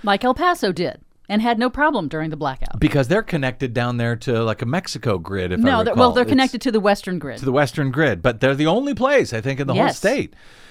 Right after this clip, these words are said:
Speaker 2: Um, as to blaming wind and solar, well, wind makes up about fifteen percent of Texas's power generation. The vast majority of the failure was in the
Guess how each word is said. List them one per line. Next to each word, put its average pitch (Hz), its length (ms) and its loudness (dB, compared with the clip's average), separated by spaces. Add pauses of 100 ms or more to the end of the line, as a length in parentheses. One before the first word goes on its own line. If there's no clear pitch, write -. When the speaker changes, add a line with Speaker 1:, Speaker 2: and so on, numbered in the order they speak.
(720)
Speaker 2:
Um, 135 320 4
as 170 200 2
to 170 100 2
blaming 170 560 4
wind 202 360 4
and 123 160 -2
solar, 240 460 2
well, 180 320 4
wind 233 400 0
makes 165 260 0
up 160 200 2
about 139 260 -2
fifteen 170 640 0
percent - 680 -4
of 107 180 -4
Texas's 107 680 -2
power 101 400 0
generation. 78 760 -4
The 92 80 -8
vast 151 540 0
majority 107 580 0
of 90 80 -2
the 98 80 -8
failure 208 460 2
was 131 200 2
in 120 120 -2
the 92 120 -2